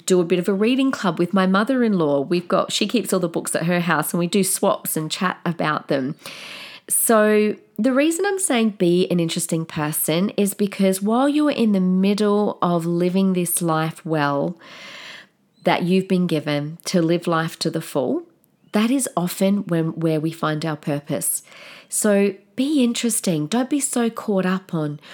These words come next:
"Gotta find what it is I've been put on the earth to do." Enjoy your life and explore and learn. And often that is how you will end up stumbling across the thing that you go, "Oh, this is what I've been put on the planet for."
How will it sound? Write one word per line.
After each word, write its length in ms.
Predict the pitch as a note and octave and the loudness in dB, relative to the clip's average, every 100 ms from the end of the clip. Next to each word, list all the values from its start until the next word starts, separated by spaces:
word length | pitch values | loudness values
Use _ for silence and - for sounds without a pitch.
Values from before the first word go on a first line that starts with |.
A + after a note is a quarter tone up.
| - - | -20 -16
"Gotta 200 | - F3 | -8 -8
find 440 | F3+ G3+ F#3+ G3 F#3+ | -6 -4 -2 0 0
what 140 | F#3 | 0
it 140 | G3+ G3 | 0 2
is 200 | G3+ G3+ | 2 0
I've 100 | F#3+ | 0
been 160 | F#3 | 0
put 180 | - G#3 | 0 0
on 140 | G3 | 2
the 160 | F#3+ F3 | 2 2
earth 260 | F3 F#3+ - | 2 0 -4
to 100 | F#3 | -4
do." 280 | F3+ E3 D#3 | -2 -2 0
Enjoy 480 | A3+ A3 - A3 A#3+ | -2 -2 -2 0 2
your 220 | A#3+ A3+ | 2 0
life 440 | G3+ F3 E3+ D#3 - - | 0 0 -2 -4 -8 -6
and 200 | E3+ E3+ | -4 0
explore 880 | F#3+ F#3+ - - - G#3 G#3 F#3+ D#3 - | -2 -2 -6 -6 0 2 2 2 0 -2
and 260 | E3 D#3+ D#3+ | -2 -2 2
learn. 540 | F#3 G#3 F#3+ D#3+ D3+ - - - - | 4 4 4 2 -2 -6 -14 -16 -10
And 160 | E3+ F3 - | -4 0 2
often 400 | G#3 - G3 E3+ | 2 2 0 0
that 240 | F#3+ G3 | 2 2
is 200 | G#3 G3 | 2 -2
how 320 | - F#3+ E3+ | -2 0 2
you 200 | E3 D#3+ | 0 -2
will 140 | D#3 D#3+ | -2 0
end 180 | D#3 D3+ | -2 -4
up 140 | - | -6
stumbling 640 | - - E3+ F3+ E3+ D#3 | -6 -2 0 0 0 -2
across 520 | D3+ - E3+ D#3+ - - - - - | -6 -2 0 0 -2 -12 -18 -18 -4
the 100 | E3+ | -4
thing 360 | - G3+ F#3 | 0 2 2
that 140 | E3+ D#3+ | 2 0
you 140 | E3+ | -2
go, 340 | E3 D#3 C#3+ B2+ _ | 0 0 0 -2 _
"Oh, 300 | F#3 E3 - - | 2 2 -2 -4
this 200 | F#3 F#3 | -2 -2
is 140 | E3+ | -4
what 100 | E3+ | -4
I've 120 | D3+ D#3 | -4 -2
been 160 | D3 | -6
put 220 | - D#3+ | -4 -4
on 120 | C#3+ D3 | -2 -2
the 60 | |
planet 360 | D3 - C3+ A2 | -2 -2 -2 -2
for." 340 | - C#3 - | -2 0 -2